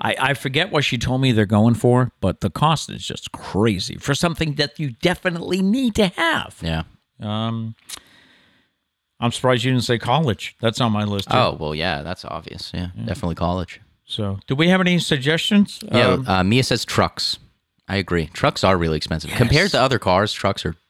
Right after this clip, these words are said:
Speaker 1: Yeah.
Speaker 2: ungodly expensive. It's like,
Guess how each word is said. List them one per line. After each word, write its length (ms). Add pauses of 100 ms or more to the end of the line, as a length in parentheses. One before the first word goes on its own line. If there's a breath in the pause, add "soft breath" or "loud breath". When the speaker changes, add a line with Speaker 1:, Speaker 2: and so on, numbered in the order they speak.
(120)
Speaker 1:
Yeah. 160 (540)
Speaker 2:
ungodly 600
expensive. 420
It's 80
like, 200